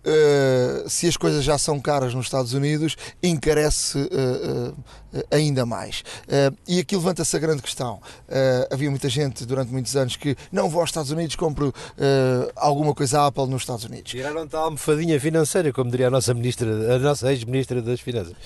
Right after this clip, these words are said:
Speaker 1: E de facto, os, os, eh, os produtos Apple são mais baratos nos Estados Unidos que na Europa, mas se fizermos bem as contas, pensamos,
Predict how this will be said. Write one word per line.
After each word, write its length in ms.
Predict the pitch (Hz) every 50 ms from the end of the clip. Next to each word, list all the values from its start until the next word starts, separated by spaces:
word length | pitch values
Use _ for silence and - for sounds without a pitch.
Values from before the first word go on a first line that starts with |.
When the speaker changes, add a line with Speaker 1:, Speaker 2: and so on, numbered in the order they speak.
| -
Speaker 1:
E 40 | 185
de 100 | 160 - -
facto, 440 | 208 180 - - - - 165 156 - -
os, 580 | 180 185 185 185 180 170 139 - - - - - -
os, 600 | 190 175 160 160 151 147 139 123 - - - 143
eh, 1040 | 135 131 127 127 127 135 131 131 156 143 135 127 82 80 65 52 52 50 50 50 -
os 80 | - -
produtos 400 | - - 151 147 156 139 - -
Apple 380 | 156 139 123 - 135 127 123
são 840 | - - - - 156 147 143 143 139 135 131 131 127 123 123 120 127 - _ -
mais 340 | 160 165 170 160 156 147 127
baratos 400 | 120 139 135 135 131 123 - -
nos 100 | 135 117
Estados 220 | - 135 127 117
Unidos 240 | 127 123 120 107 -
que 40 | -
na 60 | 139
Europa, 400 | 143 156 160 170 180 175 202 180 - - - - - - - - -
mas 220 | - 170 208 208
se 240 | - - - 208 220
fizermos 480 | 175 - 202 180 147 180 190 180 165 147
bem 140 | 147 165 160
as 100 | 147 -
contas, 380 | - 175 175 170 - 170 143
pensamos, 480 | - - 156 143 127 - - 147 143